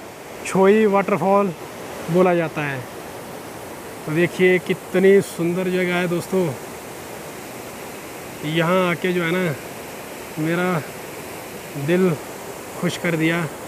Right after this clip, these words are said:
मुझे तो पता ही था कि भी यहाँ पर भी कोई ऐसी जगह होगी। तो इन्होंने बोला कि हम जो है आपको छोई वाटरफॉल में ले जाएंगे। तो मैंने सोचा थोड़ा सा ही होना, मैन मेड ही होगा कोई छोई वाटरफॉल थोड़ा सा ही।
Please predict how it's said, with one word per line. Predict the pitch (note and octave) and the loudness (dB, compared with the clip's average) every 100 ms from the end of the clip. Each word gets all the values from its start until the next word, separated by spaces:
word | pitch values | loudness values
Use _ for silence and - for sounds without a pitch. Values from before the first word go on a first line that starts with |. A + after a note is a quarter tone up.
| - - - - | -12 -12 -4 4
मुझे | F3+ G3 | 6 8
तो | G3 | 6
पता | F#3+ F#3+ | 4 4
ही | G3 | 4
था | F#3 | 4
कि | F#3+ G3 | 2 2
भी | G3+ | 2
यहाँ | G3 F#3+ | 4 4
पर | F#3+ F#3+ | 4 2
भी | F#3+ | 2
कोई | G3 G3 | 4 4
ऐसी | F#3+ F#3+ | 2 2
जगह | F3 F3 G3 | 2 4 4
होगी। | E3 F3 G3 - - - - - - - - - - - - - - - - | 4 2 0 -2 -12 -12 -10 -10 -8 -8 -8 -10 -10 -10 -10 -10 -10 -6 2
तो | E3+ F3 D3 - - - - - - - - - - - - | 6 6 4 0 -14 -14 -14 -12 -12 -12 -12 -12 -12 -10 2
इन्होंने | F3 F#3+ G3+ | 6 8 8
बोला | G3 F#3 G3+ | 6 6 4
कि | F#3 G#3+ C#3+ - | 4 4 2 -4
हम | F3 F#3 | -2 2
जो | F#3+ | 4
है | F#3+ | 4
आपको | F#3 G3+ G3 D#3+ - - - - - - - | 4 4 4 2 -6 -16 -16 -16 -16 -14 0
छोई | F3+ G3 | 6 6
वाटरफॉल | G3 F3+ D3+ F#3 | 6 4 2 2
में | F#3+ F#3 | 4 4
ले | F#3 | 2
जाएंगे। | F#3 F#3 G3 F#3 C#3 - - - - - - - - | 2 2 2 2 -2 -12 -16 -16 -14 -14 -14 -6 2
तो | |
मैंने | F#3 F#3+ | 4 4
सोचा | E3 D#3+ | 2 0
थोड़ा | F#3+ F3 F#3+ F#3+ | 0 2 4 4
सा | G3+ | 4
ही | |
होना, | F#3 E3+ G3+ F3+ F3 | 2 2 0 0 0
मैन | F#3+ F#3+ | 2 4
मेड | F#3 F#3 | 6 6
ही | G3 | 6
होगा | E3 F#3+ | 6 4
कोई | F#3 G3 F3 - - - - | 4 4 2 -2 -12 -14 -2
छोई | F3 F3+ | 2 4
वाटरफॉल | F#3 E3+ D#3 F3+ | 2 0 -2 0
थोड़ा | E3+ F3 | 0 0
सा | |
ही। | D#3 | 0